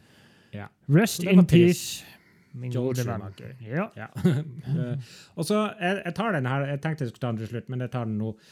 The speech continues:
Speaker 1: Um, Michael Keaton, eh, skulle jo, skal jo kanskje være med i, eh, The Flash-filmen. Og det, øh, selvfølgelig spekulasjoner, men hun der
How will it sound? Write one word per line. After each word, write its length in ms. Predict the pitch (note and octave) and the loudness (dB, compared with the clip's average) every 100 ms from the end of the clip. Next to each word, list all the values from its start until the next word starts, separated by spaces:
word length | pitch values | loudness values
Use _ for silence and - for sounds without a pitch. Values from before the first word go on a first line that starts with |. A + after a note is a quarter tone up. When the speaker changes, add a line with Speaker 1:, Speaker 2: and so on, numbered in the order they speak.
| _ - | _ -4
Speaker 1:
Um, 400 | C3+ D3+ D3 C#3+ | -2 0 0 0
Michael 400 | C3+ E3+ - E3+ | 0 0 -2 -6
Keaton, 720 | - D3+ D#3 _ - G#3+ B3+ - _ _ | -2 -2 -2 _ -2 0 -2 -8 _ _
eh, 500 | D3 B2 B2+ B2 A#2+ | -8 -6 -6 -6 -6
skulle 240 | G#2+ C3+ A#2+ | -6 -4 -4
jo, 200 | G#2+ - | -4 -8
skal 160 | C3 A#2+ | -6 -6
jo 40 | - | -8
kanskje 640 | - B2 B2+ - D3+ G#2+ - | -10 -6 -6 -8 -8 -8 -8
være 300 | A2 G#2+ G#2+ | -8 -6 -4
med 360 | G#2+ G#2 G2+ - | -4 -6 -8 -12
i, 220 | G#2 F#2+ | -12 -10
eh, 360 | F#2 F2 F2+ F#2 | -12 -14 -14 -12
The 120 | G2+ | -14
Flash-filmen. 920 | - - - - - _ - C#3+ G3 - _ _ _ _ _ _ _ _ _ - | -12 -16 -14 -16 -18 _ -8 -6 -8 -12 _ _ _ _ _ _ _ _ _ -8
Og 260 | C#3+ E3+ - _ - | -4 -4 -6 _ -16
det, 520 | B2+ G#2+ C3+ F#3 F#3+ - _ | -16 -6 -2 -2 -2 -8 _
øh, 80 | B2+ G2 F2 D2 - | -8 -6 -6 -10 -20
selvfølgelig 840 | - A2+ - - E3 E3+ G#2 G2+ G#2 | -12 -12 -12 -10 -6 -6 -6 -6 -6
spekulasjoner, 720 | A#2+ - A2 G#2 D3 G3+ D#3+ | -8 -8 -6 -4 -4 -4 -6
men 300 | C#3+ D3 E3 - | -2 0 0 -4
hun 160 | C3 D3+ | -4 0
der 180 | D#3 | 0